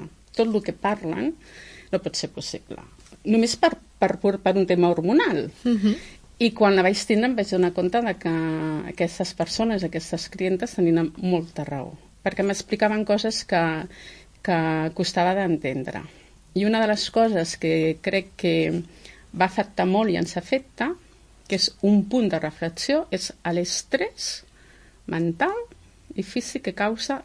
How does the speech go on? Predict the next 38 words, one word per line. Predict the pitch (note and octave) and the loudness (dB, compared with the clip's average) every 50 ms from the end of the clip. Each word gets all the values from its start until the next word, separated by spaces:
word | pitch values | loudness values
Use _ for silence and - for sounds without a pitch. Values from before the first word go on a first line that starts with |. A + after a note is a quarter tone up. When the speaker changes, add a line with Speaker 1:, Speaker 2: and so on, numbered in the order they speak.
| - | -6
Speaker 1:
el | F3+ F3 | -6 -4
saber | F3 - - F#3 - G3 G3+ C4+ C#4 | -4 -4 -6 -4 -4 -4 -4 -4 -6
que | - G#3+ | -8 -8
tens | - G3 F#3 - | -8 -8 -6 -2
la | F3+ E3+ | -2 -2
menopàusia. | E3+ D#3+ D#3 D3 - - - - - - - - - - - - - - - _ - - | 0 -2 -2 -6 -8 -12 -18 -18 -18 -18 -18 -20 -20 -20 -20 -20 -20 -20 -20 _ -4 -2
Speaker 2:
Mhm. | A#3 A3+ F#3 F3 G3 C#4+ F4+ - - - - _ _ _ _ _ - - - | 0 0 0 0 -2 -2 -4 -6 -20 -20 -20 _ _ _ _ _ -20 -10 -6
Speaker 1:
Això | E3+ F3 - - C4+ C4+ | -6 -4 -2 -2 -2 0
és, | C4+ C4 - - G3 F3+ - | 0 -2 -2 -2 -4 -4 -2
és | F#3+ G3 F#3+ - - | -2 -2 -2 -2 -2
una, | F#3+ F#3+ F3+ F3 F3 | 0 2 2 2 2
una | F#3+ G3 A3 A3 G#3+ | 2 2 2 2 2
de | G3+ G3 | 0 0
les | G3+ G3+ G3+ - | 0 -2 -2 -4
claus | - - A3+ A#3+ A#3 - - | -2 0 0 0 0 -2 -4
que | - F#3+ | -2 -2
ara | G3 G#3 G#3+ | -2 -2 -4
parlaré. | - - - - - C#3+ - - - D#3 - - - - - - - - - | -6 -10 -10 -8 -6 -6 -6 -6 -8 -10 -10 -12 -18 -18 -18 -18 -6 0 2
Speaker 2:
Mhm, | A#3+ G3+ G3 G#3 D#4+ E4+ | 2 4 4 2 2 2
exacte, | C4+ G#3 - F#3 F3+ F3+ A#3 A3 | 2 4 4 4 4 2 0 0
sí. | - B3+ A3 - - - | 2 2 0 0 -2 -8
Si | - - - A#3 | -12 -4 0 4
ens | A3 G#3+ G#3+ G#3+ G#3 | 4 4 4 4 2
expliques | G#3 G3+ - - G3+ G#3+ A3+ A#3+ A3+ | 0 -2 -2 0 2 2 2 2 2
una | B3 A#3 | 2 2
mica | A#3 A3 G#3 - G#3 | 4 4 6 6 6
aquest, | G3 - G3+ G3 F#3+ F#3 F#3 | 6 8 10 10 10 8 8
aquest | G3+ G3 G3+ A3+ | 4 4 4 4
estrès | A3 - - - G#3+ F#3 F3 - - - | 4 2 4 4 4 4 4 4 0 -2
que | - G3 F#3 | 0 0 2
causa | F#3 F3+ F3+ F3 F3 F3+ F3+ | 4 4 2 2 2 0 -2
això. | E3 - - F#3 F3+ - - - - - - - - - | -2 -4 -6 -8 -8 -8 -10 -16 -20 -20 -20 -20 -8 -2
Speaker 1:
Bueno, | - F#3+ D3+ - - - - - _ _ | 2 2 2 2 -2 -12 -20 -20 _ _
aquest | - B3+ C4 F4 F4+ F#4 | 0 2 2 2 4 4
estrès | F#4 - - F#4 G4+ G4+ - - - | 2 4 4 2 2 2 2 4 4
és, | - C#3 G#2 - - - | 4 6 4 2 -2 -2
primer, | - - C4 C#4+ D#4+ G#4 C5+ C#5+ E5+ - - | 2 6 8 10 10 8 6 2 -6 -2 2
acceptar | - C4 - - D4 C4 C4+ - - C4+ C#4+ | 2 2 4 4 2 2 0 2 4 6 6